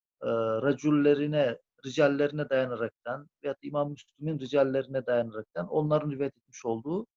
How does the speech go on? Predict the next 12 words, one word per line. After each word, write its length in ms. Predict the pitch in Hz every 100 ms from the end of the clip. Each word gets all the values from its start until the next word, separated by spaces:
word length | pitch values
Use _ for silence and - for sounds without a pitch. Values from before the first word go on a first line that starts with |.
| _ _ _ _
hadisleri 420 | - 165 - 151
almaları. 580 | 127 117 110 104 110 180 _ _ _ _ _ _ _ -
El 100 | 151
mertebetu 680 | 160 180 - 202 143 208 - 165
es 100 | 156
sabiatu, 680 | - 170 170 185 143 - 180
yedinci 680 | 151 151 165 160 170 - - _ _ _ -
ve 80 | 135
son 320 | - 160 147
mertebe 380 | 139 139 147 156
nedir? 300 | 165 170 190
Sahihun 840 | - - 139 - 214 - 208 220